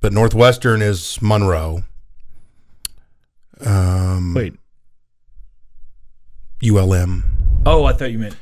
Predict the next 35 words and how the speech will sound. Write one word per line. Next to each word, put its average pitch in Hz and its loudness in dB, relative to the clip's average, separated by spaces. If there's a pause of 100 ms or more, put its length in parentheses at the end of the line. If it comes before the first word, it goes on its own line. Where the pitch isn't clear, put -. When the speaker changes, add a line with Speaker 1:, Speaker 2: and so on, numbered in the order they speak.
(120)
Speaker 1:
It 123 6
used 113 6
to 107 -2
be 107 6
Northwest 95 0
Louisiana. 87 -8
Speaker 2:
I 120 -2
got 117 -4
you. 104 -10
Now 123 0
there's 120 -4
Northwestern 101 -4
State, 160 -4
though. 73 -16 (240)
There's 101 -8
still 123 -2
that. 95 -4 (1300)
Speaker 1:
Yeah. 175 4
Speaker 2:
The, 113 -4
the 107 -4
Purple 117 4
Speaker 1:
Yeah. 104 4
Speaker 2:
Demons. 107 -4 (440)
Speaker 1:
Natchitoches, 95 -2
yeah. 87 -6 (1040)
But, 107 4
uh, 95 6
Speaker 2:
Natchitoches. 92 0
Speaker 1:
Southwest 123 4
Louisiana 95 -4
used, 95 -6 (640)
was 113 0 (280)
Speaker 2:
I 110 4
got - -2
you. 98 -2